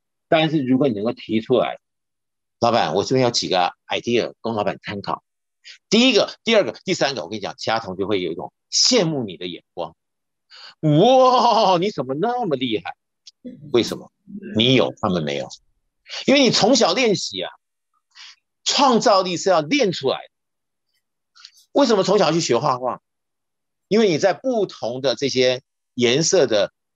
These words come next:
激荡中，或者是这些技术的磨练里，创造出你更多对于色彩也好，好，图案也好的这种敏锐度。一旦你对这些东西有敏锐度，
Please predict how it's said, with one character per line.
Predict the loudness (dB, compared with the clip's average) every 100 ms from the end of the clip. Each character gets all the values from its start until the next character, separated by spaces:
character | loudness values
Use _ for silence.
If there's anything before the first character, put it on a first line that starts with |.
| -6
激 | -4 -2
荡 | -2 -4
中， | -10 -12 -14 _ -8
或 | -6
者 | -6
是 | -8
这 | -10
些 | -4 -4
技 | -2 -4 -2
术 | -2 -2
的 | -2 -4 _ _ _
磨 | 0 2 4
练 | 4 2
里， | -2 -8 _ _ _ _ _ _ _ _
创 | -2 0
造 | 2 0
出 | 0 -2 -2 -4 _ -4
你 | -4
更 | 0 0 0 0
多 | 0 0
对 | 0 0 0
于 | -4
色 | -10 -2 0 0
彩 | -2 -6
也 | -4 -6
好， | -6 -8 -12 _ _ _ _
好， | -2 0 0 -6 _ _ _
图 | 2
案 | 4 4 2
也 | 0
好 | -2 -6 -10 _ _ _ _ -4
的 | -2
这 | 0
种 | 0 -2 -6
敏 | -2 -2 0
锐 | 0 0
度。 | -2 -10 -14 _ _ _ _ _ _ _ _ _ _
一 | 0 2
旦 | 4 2
你 | -2 -4
对 | -2 -4
这 | -2 -2 0
些 | -2
东 | -2 -2
西 | -2
有 | -2
敏 | -2
锐 | 0 0 0
度， | -6 -10